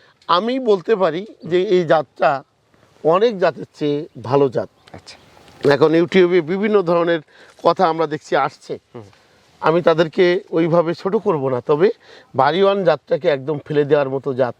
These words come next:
Speaker 1: না।
Speaker 2: আচ্ছা।
Speaker 1: আপনারা অনেক জাত নিয়ে কাজ করেন, আমার কোনো আপত্তি নেই সেখানে।
Speaker 2: আচ্ছা, এখন যদি আপনার বাগানের একটু কতটুকু ব্যাপকতা বাড়লো, প্রসারতা বাড়লো, সেই প্রশ্নে যদি আমরা আসতে চাই।
Speaker 1: <laughs> হাসান ভাই, আসলে, আহ, শুরুটা করেছিলাম কিন্তু একদম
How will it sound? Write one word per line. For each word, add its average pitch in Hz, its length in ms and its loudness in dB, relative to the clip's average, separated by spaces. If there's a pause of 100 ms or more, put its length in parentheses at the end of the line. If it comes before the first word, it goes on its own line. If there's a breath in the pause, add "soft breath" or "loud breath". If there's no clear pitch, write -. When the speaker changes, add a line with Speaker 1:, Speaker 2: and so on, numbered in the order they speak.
Speaker 1:
না। 226 240 -6 (220 loud breath)
Speaker 2:
আচ্ছা। - 200 -8
Speaker 1:
আপনারা 330 180 2
অনেক 254 240 2
জাত 359 180 -2
নিয়ে 226 180 -4
কাজ - 280 -2
করেন, 143 360 -6 (200)
আমার 135 220 -2
কোনো 120 200 -6
আপত্তি - 400 -12
নেই 107 200 -8
সেখানে। - 340 -16
Speaker 2:
আচ্ছা, - 220 -12
এখন 190 260 0
যদি 320 220 0
আপনার 135 320 -2
বাগানের 113 500 -4
একটু 101 520 -8
কতটুকু 110 500 -4
ব্যাপকতা 104 540 -2
বাড়লো, 87 400 -2
প্রসারতা 104 520 -2
বাড়লো, 90 280 -4
সেই - 180 0
প্রশ্নে - 340 -4
যদি 92 200 -4
আমরা 90 180 -4
আসতে - 280 -8
চাই। - 220 2
Speaker 1:
<laughs> 160 80 0
হাসান 196 320 0
ভাই, 196 80 4
আসলে, 185 440 0 (420 loud breath)
আহ, 147 180 0
শুরুটা 170 400 -2
করেছিলাম 170 500 -2
কিন্তু 160 200 -4
একদম 135 580 -2